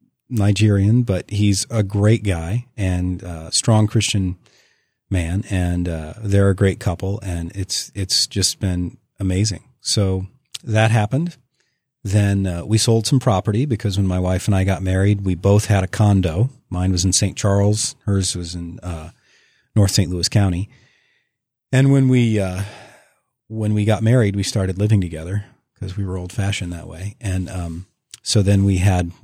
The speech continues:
one extra property we had to sell. Well, the property market, as you know, was really bad there for several years. We finally got it sold about six years after we got married. So the sister-in-law's out of the house.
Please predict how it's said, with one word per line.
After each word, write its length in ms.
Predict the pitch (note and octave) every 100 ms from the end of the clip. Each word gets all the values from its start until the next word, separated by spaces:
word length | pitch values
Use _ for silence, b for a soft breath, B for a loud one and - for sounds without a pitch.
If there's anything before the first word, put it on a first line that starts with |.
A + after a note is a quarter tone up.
| -
one 240 | F2 F2
extra 340 | E2+ F#2+ - F#2
property 400 | A2 A2+ G2 F2
we 120 | E2+
had 160 | F2 E2
to 60 |
sell. 360 | - G2+ E2 - b b b b b -
Well, 120 | G#2+
the 80 | A2 _ _ _ -
property 280 | G#2 F#2+
market, 380 | F#2+ A2 A2+ G#2
as 160 | F#2+ G#2+
you 100 | A2+
know, 200 | F#2+ G2
was 340 | G2+ F2+ -
really 320 | - G2 F#2+ F2+
bad 260 | G2 G#2
there 180 | G2 F2+
for 140 | -
several 320 | F#2+ G2+ F2+ F2
years. 320 | D#2+ E2+ -
We 100 | E2
finally 800 | - - - C3 C#3 G#2+ D2+ D#2+
got 240 | F2+ F2+
it 80 | D#2+
sold 420 | - G#2 F2 E2
about 240 | F2+ D#2+
six 420 | - - E3 - A#2+
years 340 | F2+ C#2 -
after 260 | G2+ F2+ G2+
we 100 | E2+
got 180 | E2+ F2
married. 320 | E2+ E2+ - _ _ _ _ _ _ _ _ _ _ _ _ _ -
So 440 | - D2+ C#2+ - _ _ _ _ -
the 80 | -
sister-in-law's 640 | A#2 A2 A2+ G2+ F#2+ F#2+
out 100 | F2
of 60 | E2
the 80 | D#2+
house. 500 | A#2+ A#2 A2+ -